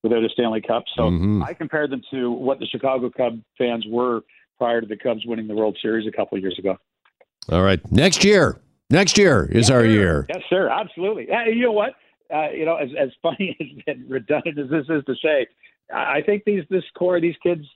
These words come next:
Speaker 1: learn a lot from, from this because, uh, as I said, they let them, they let them off the mat, and, and in pro hockey, you can never, ever, ever do that. Even in junior, you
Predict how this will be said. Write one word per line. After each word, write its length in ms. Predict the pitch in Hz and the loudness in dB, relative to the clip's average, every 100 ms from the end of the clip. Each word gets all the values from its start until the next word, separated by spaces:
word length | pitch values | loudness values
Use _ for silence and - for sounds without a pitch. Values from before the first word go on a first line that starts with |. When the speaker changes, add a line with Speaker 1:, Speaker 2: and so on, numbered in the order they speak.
| _ | _
Speaker 1:
learn 300 | - 147 160 | -4 -2 0
a 40 | 156 | 2
lot 280 | 117 101 - | 0 -2 -4
from, 240 | 110 101 - | -6 -6 -6
from 180 | 113 107 | -4 -2
this 140 | 104 - | -4 -2
because, 360 | 110 123 113 101 123 | -2 0 -2 -4 -2
uh, 320 | 113 110 110 110 - 113 110 | 0 2 0 -2 -10 -6 -2
as 80 | 113 | -2
I 60 | 113 | 0
said, 140 | 139 123 | -2 0
they 100 | 110 | 2
let 200 | 123 - | 2 -2
them, 240 | 127 120 _ _ _ - | -6 -6 _ _ _ -4
they 80 | 104 | 0
let 180 | 123 131 | 0 0
them 140 | 127 | 0
off 160 | 127 123 | 0 -2
the 80 | 113 | -2
mat, 300 | 120 120 113 | -2 -2 -4
and, 260 | 110 107 | -8 -10
and 160 | 110 104 | -10 -8
in 100 | 104 | -6
pro 200 | - 120 | -2 0
hockey, 280 | 120 117 107 | 0 -2 -4
you 160 | 101 - | -8 -6
can 240 | 101 104 | -4 -2
never, 400 | 110 117 117 117 | 0 2 0 0
ever, 300 | 110 104 110 | 0 0 -2
ever 200 | 107 107 | -2 -2
do 180 | 101 101 | 0 0
that. 160 | 98 113 | 0 0
Even 180 | 151 147 | 2 0
in 80 | |
junior, 300 | 139 135 135 | 0 -2 -2
you 120 | 107 | -6